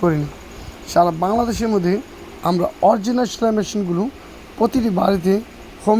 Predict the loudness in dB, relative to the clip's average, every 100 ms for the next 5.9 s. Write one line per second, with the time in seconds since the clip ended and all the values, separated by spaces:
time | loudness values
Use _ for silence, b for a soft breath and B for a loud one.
0 | 4 4 4 2 2 2 -2 -6 -6 -4
1 | -6 -6 -14 -20 -20 -20 -2 2 4 2
2 | -2 -18 -16 -4 -2 0 -2 -2 -2 -2
3 | -2 -4 -6 -4 -2 0 0 2 2 2
4 | 4 2 2 0 -2 -2 -12 -18 -14 2
5 | 4 4 2 2 -2 0 0 2